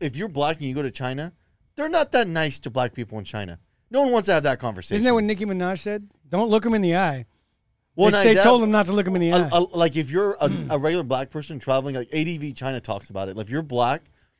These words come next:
Speaker 1: going to certain areas of China, you're better off not going there 'cause it might not turn out the way you think it's gonna turn out.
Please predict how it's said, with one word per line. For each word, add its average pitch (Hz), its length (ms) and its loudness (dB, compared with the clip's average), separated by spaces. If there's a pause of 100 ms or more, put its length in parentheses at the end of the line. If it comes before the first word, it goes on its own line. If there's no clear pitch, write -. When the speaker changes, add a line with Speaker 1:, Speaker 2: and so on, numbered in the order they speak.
(240)
Speaker 1:
going 156 200 0
to 127 60 -6
certain 151 240 -4
areas 143 180 -4
of 123 80 -8
China, 131 380 -6 (440)
you're 127 100 -12
better 170 220 4
off 151 140 2
not 143 200 -2
going 135 220 -2
there 110 140 -6
'cause 104 160 -10
it 117 60 -4
might 127 140 -2
not 123 120 -6
turn 123 160 -8
out 113 60 -8
the 110 80 -10
way 110 100 -6
you 104 100 -10
think 98 220 -12
it's 90 100 -18
gonna 92 140 -14
turn 90 180 -14
out. 85 160 -16